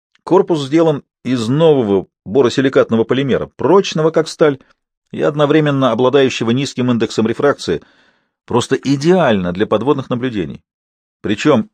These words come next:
чем глубже ты погружаешься, тем прочнее становится это стекло.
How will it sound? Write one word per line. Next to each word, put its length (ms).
чем 300
глубже 460
ты 100
погружаешься, 760
тем 200
прочнее 380
становится 400
это 120
стекло. 400